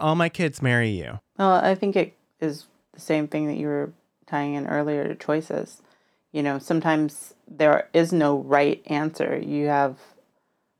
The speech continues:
Speaker 2: six of one, half a dozen of the other, and you just have to choose what's best for that moment. Um,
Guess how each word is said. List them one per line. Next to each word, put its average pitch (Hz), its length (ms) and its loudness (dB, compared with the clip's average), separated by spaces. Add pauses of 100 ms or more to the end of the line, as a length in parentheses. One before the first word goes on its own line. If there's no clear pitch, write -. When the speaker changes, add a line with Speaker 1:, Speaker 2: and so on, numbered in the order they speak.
(120)
Speaker 2:
six 160 240 -4
of 151 60 2
one, 151 200 2
half 143 260 0
a 147 40 -4
dozen 143 340 0
of 139 100 0
the 135 120 0
other, 143 260 4
and 131 180 -2
you 135 100 -4
just 135 240 -8
have 131 180 0
to 139 100 -4
choose 143 340 -6
what's 131 220 -6
best 131 340 -2
for 135 280 -2 (560)
that 131 220 2
moment. 147 440 0 (800)
Um, 139 480 0